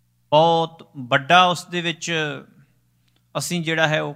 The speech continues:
ਕਸ਼ਟ ਮਹਿਸੂਸ ਕਰਦੇ ਹਾਂ। ਪਰ ਮਹਾਰਾਜ ਪਾਤਸ਼ਾਹ ਕਹਿੰਦੇ, "ਹੈਨ ਸਾਰੇ ਹੁਕਮ ਹੀ।"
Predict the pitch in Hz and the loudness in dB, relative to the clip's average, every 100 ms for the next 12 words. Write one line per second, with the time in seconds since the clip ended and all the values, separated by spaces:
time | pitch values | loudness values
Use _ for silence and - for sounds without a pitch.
0 | 160 156 - 170 156 - 147 - - 123 | -4 -4 -6 -10 -10 -10 -12 -10 -8 -8
1 | 120 135 135 - _ _ _ _ _ _ | -10 -14 -14 -20 _ _ _ _ _ _
2 | _ 160 160 170 196 202 190 175 160 165 | _ -4 -2 0 2 0 -2 0 0 0
3 | 190 185 196 196 185 147 165 190 - 170 | -6 -6 -8 -6 -4 -2 -2 -4 -4 -2
4 | 170 156 131 151 190 196 156 160 185 | -2 -4 -8 -8 -4 -2 -4 -6 -12